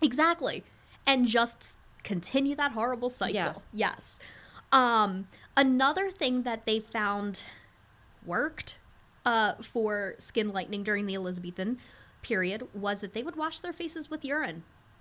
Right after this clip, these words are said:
Speaker 1: And I'm assuming it's the ammonia factor.
Speaker 2: That, yes. A hundred percent. Um, there are a lot of products now that also have a derivative. It's not straight up urine,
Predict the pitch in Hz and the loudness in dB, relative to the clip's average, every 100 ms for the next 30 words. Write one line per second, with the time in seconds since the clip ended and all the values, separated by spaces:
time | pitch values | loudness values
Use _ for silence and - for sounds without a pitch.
0 | - - - - - - 233 247 247 233 | -20 -20 -20 -20 -14 -2 0 2 2 0
1 | - 311 302 285 - 240 208 214 214 170 | 0 2 0 -2 -4 -4 -2 -2 -4 -4
2 | 110 175 - - - 220 185 190 196 190 | -6 -8 -14 -20 -4 0 0 0 0 2
3 | - - - 180 143 170 - - - - | -2 -8 -6 -4 -4 -6 -12 -14 -20 -20
4 | - - 185 196 190 196 196 185 185 170 | -20 -12 -4 -2 0 -2 -4 -6 -2 -4
5 | 127 160 175 185 214 233 190 190 185 165 | -2 -4 -2 0 0 0 -2 -4 -4 -4
6 | 170 165 - 160 156 160 - 160 165 180 | -4 -8 -8 -6 -6 -8 -6 -6 -6 -6
7 | 165 165 156 156 165 156 165 165 160 151 | -6 -6 -6 -8 -8 -6 -6 -6 -8 -8
8 | 151 147 160 175 185 175 170 - - - | -10 -8 -8 -6 -2 0 0 -2 -8 -6
9 | 180 175 175 160 - 156 156 156 160 190 | -2 -2 -2 -6 -8 -8 -6 -6 -6 -6
10 | 220 | -8